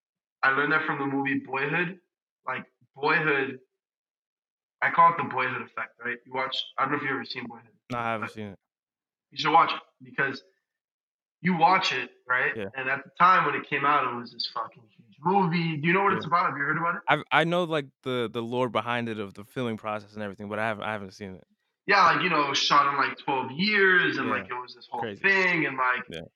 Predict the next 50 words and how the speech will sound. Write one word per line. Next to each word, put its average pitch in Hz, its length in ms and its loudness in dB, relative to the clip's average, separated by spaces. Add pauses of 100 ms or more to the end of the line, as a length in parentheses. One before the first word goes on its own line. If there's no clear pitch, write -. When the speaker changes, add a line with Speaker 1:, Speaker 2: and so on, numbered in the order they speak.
(140)
Speaker 1:
it 135 60 0
was 127 300 -2
crazy, 156 380 2
like, 127 260 -2
even 139 160 -2
just 127 160 -6 (220)
that 131 220 4 (140)
notion, 120 360 -2
you 110 80 -16
know? 131 260 -6 (380)
But - 80 -18
then 143 120 -2
you 143 120 2
watch 147 320 4
the 131 80 -6 (140)
film, 170 500 4 (180)
and 131 220 -6 (200)
the 127 100 -6
first 139 320 -2
ti-, - 120 -2
I've 131 160 -2
seen 165 180 -4
it 123 140 -4 (200)
a 123 40 -6 (120)
handful 127 320 -6
of - 120 -20
times, 120 220 -10
but 123 120 -18 (340)
Speaker 2:
Yeah. 104 80 -8
Speaker 1:
the - 80 -8
first 151 240 0
time 147 80 -2
I 143 80 -2
saw 180 300 4
it, - 20 4
I 135 240 4
was 131 80 -6
like, 127 180 -2 (540)
I 131 60 0
got 139 180 2
to 135 60 -4
the 135 60 0
end, 156 140 4
I 123 80 0
was 120 60 -6
like, 117 100 -14
"What 151 120 -8
the 123 200 -8
fuck? 143 220 0
Like, 120 160 -18